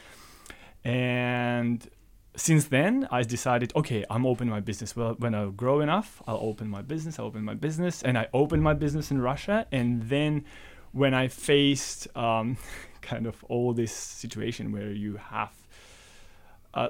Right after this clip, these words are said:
like, uh, it, it was back in time. I don't know what the current situation is, so I'm, I'll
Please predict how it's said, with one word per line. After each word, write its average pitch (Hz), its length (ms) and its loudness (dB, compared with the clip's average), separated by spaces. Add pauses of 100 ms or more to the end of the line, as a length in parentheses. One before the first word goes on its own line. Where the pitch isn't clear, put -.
like, - 360 -2 (640)
uh, - 80 -16 (320)
it, - 180 -6
it 175 80 8
was 165 180 6
back 165 220 4
in 165 100 4
time. 151 260 4
I 147 40 4
don't 143 120 6
know 147 120 6
what 135 220 4
the 131 80 -4
current 131 320 2
situation 120 460 -2
is, 185 200 2
so 120 200 0
I'm, 113 300 2
I'll 107 200 0